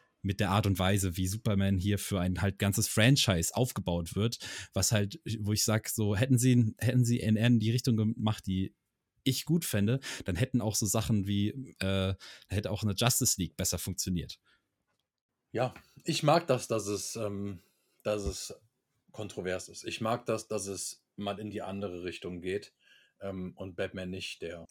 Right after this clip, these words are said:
Speaker 2: glattaale, oder sorry, der aalglatte, mein Gott.
Speaker 1: Aalglatt, glattaal.
Speaker 2: Ähm,
Speaker 1: Dupft wie gedupft.
Speaker 2: Char-, Charakter ist wie die sechzig Jahre zuvor, dass er halt mit Ecken und Kanten und auch mit schwierigen Entscheidungen, also mit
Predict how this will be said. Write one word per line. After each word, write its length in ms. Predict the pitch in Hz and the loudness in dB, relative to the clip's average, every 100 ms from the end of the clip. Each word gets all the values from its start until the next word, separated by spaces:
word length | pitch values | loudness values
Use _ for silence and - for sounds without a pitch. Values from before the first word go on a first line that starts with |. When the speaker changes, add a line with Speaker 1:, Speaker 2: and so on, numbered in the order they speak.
| _ _ _ _ | _ _ _ _
Speaker 2:
glattaale, 800 | - 92 - - 95 95 92 90 - _ _ _ _ _ _ _ _ _ _ | -4 -4 -4 -6 -4 -2 -4 -6 -12 _ _ _ _ _ _ _ _ _ _
oder 200 | - 90 | -14 -14
sorry, 300 | - 80 76 _ _ _ _ | -10 -10 -12 _ _ _ _
der 200 | 95 87 - _ | -12 -12 -14 _
aalglatte, 720 | 101 98 92 95 92 101 87 - _ | -4 -2 0 -2 -2 -4 -6 -10 _
mein 140 | 85 | -18
Gott. 180 | 82 - _ _ _ _ _ _ - - - - - - - - | -18 -20 _ _ _ _ _ _ -14 -12 -12 -12 -16 -12 -10 -6
Speaker 1:
Aalglatt, 640 | 58 85 90 85 95 - | -2 0 2 2 2 0
glattaal. 640 | 82 87 - 82 92 95 85 - - - - - - - - - - | 0 0 2 2 4 2 0 -6 -10 -12 -16 -18 -18 -16 -14 -14 -8
Speaker 2:
Ähm, 380 | 120 113 110 104 | -2 0 2 0
Speaker 1:
Dupft 240 | 101 95 - | 0 -4 -6
wie 60 | |
gedupft. 520 | 87 85 101 - - - | -4 -4 -4 -8 -10 -6
Speaker 2:
Char-, 280 | 113 143 | -6 -6
Charakter 400 | - 104 104 - | -6 -4 -2 -2
ist 160 | 104 101 | -4 -4
wie 60 | 98 | -6
die 80 | |
sechzig 360 | 92 101 - 90 | -2 -2 -4 -4
Jahre 240 | 104 92 | -2 -2
zuvor, 540 | 87 - - 104 113 - _ _ _ _ _ _ | -4 -12 -2 0 -2 -6 _ _ _ _ _ _
dass 160 | 101 101 | -2 0
er 100 | 104 | 0
halt 140 | 98 | -2
mit 100 | 101 | -4
Ecken 280 | - 110 107 | -6 -6 -6
und 120 | 95 | -8
Kanten 480 | 92 101 98 - 98 | -8 -6 -6 -8 -8
und 180 | 92 92 | -8 -6
auch 260 | 95 101 | -4 -4
mit 180 | - 101 | -6 -10
schwierigen 420 | - - 98 92 | -10 -8 -6 -6
Entscheidungen, 720 | 92 90 - 98 95 95 92 95 | -8 -8 -4 -4 -4 -6 -8 -4
also 120 | 104 | -4
mit 160 | 92 | -2